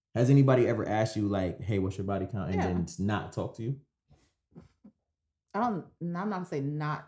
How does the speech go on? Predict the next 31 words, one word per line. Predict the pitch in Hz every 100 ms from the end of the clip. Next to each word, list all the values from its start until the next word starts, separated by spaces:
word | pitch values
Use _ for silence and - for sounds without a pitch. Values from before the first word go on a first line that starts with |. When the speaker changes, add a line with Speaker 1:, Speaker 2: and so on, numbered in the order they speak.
| -
Speaker 2:
talk | - 135 143 -
to | 190
me. | 196 202 -
I'm | 151
gonna | 151 147
say | 147 160 147 143 139 - _ _ _
I | 151
can | 147
tell | 135 - 143
that | 143 -
their | 135
intentions | 127 127 - 143 - - - -
changed. | - - - _ _ _ _ _ _ _ _ _ _ _ _ 120
Speaker 1:
Okay, | 117 98
so, | 98 107
like, | 101 98
your | 110
body | 92 104 101
count | 98 104 90 104 - _ _ _ _ -
made | 98 98 95
them | 90
like, | 85
"Oh, | 82 87
yeah, | 85 85
I'm | 98
just | -
gonna | - -
fuck | - -
that | 208
Speaker 2:
Yeah, | 160 -
Speaker 1:
shit." | 123